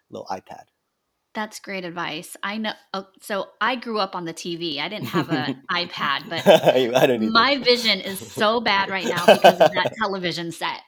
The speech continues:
Speaker 2: Um, so
Speaker 1: <laughs>
Speaker 2: at any rate, m-, the good news is my husband is actually out with my son right now, and they're out, um, they go on hikes and they explore a lot. So, um, and that's great advice. I, I never really thought about, you know, vision care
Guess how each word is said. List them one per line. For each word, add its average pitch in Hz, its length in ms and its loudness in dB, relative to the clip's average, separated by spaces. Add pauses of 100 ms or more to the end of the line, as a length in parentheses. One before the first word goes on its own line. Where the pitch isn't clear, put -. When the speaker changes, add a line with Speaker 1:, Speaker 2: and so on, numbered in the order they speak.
Speaker 2:
Um, 214 280 -4
so 196 600 -4
Speaker 1:
<laughs> - 380 -4
Speaker 2:
at 247 140 2
any 285 160 2
rate, 214 240 0
m-, 220 340 -14
the 220 180 0
good 508 220 -2
news 233 180 0
is 220 220 -6
my 196 160 -8
husband 180 400 -8
is 165 80 -8
actually 190 460 -4
out 180 240 0
with 202 180 -8
my 240 80 -4
son 180 320 -4
right 160 240 -12
now, 170 500 -4
and 175 240 -6
they're 175 320 -6
out, 175 560 -4 (160)
um, 175 260 -6
they 180 100 -4
go 185 100 -6
on 185 140 -4
hikes 180 580 -8
and 180 160 -10
they 175 80 -4
explore 175 480 -10
a 170 100 -10
lot. 165 420 -8
So, 185 320 -6 (500)
um, 208 320 0
and 220 100 -6
that's 233 220 -2
great 214 320 -4
advice. 190 380 -4
I, 240 160 -4 (140)
I 220 100 -4
never 254 220 -2
really 226 260 -4
thought 254 340 -4
about, 175 320 -8 (600)
you 202 120 -12
know, 170 200 -10
vision 302 420 -2
care 123 540 -6